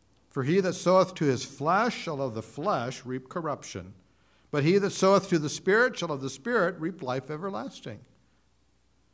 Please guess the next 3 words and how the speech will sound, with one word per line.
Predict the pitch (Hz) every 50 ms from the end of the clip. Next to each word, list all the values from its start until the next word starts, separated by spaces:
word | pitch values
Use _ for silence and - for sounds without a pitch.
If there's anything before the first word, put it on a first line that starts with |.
| _ _ _ -
Every | 180 220 240 285 277 240
farmer | - - - 220 226 247 240 220 202 196 190
knows | 185 185 180 196 233 254 247 220 196 175 165 160 156 160 160 160 160 - - - - -